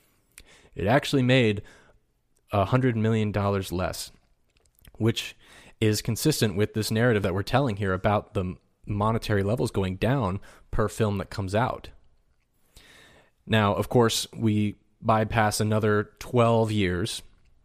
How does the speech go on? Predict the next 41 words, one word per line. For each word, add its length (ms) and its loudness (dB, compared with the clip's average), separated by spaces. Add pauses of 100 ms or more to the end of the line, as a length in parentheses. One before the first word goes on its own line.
(120)
and 540 -2 (160)
Disney 360 2
buys 260 2
Star 280 0
Wars, 300 -4
and 100 -4
they 140 -4
start 300 -4
to 100 -6
announce 220 -6
that 100 -4
they're 140 -8
going 220 -6
to 100 -4
make 360 -4 (840)
new 160 -2
Star 240 4
Wars 220 0
movies 280 -6
and 140 0
a 40 2
new 140 2
trilogy. 600 -2 (260)
The 80 -2
Force 260 0
Awakens 380 2
was 160 -2
announced. 400 -6 (140)
The 80 2
hype 360 0
was 200 0
just 260 2
as 220 0
huge 400 2
as 120 2
it 100 0
was 340 2
for 100 -4
The 80 -2
Phantom 400 -2
Menace, 340 -6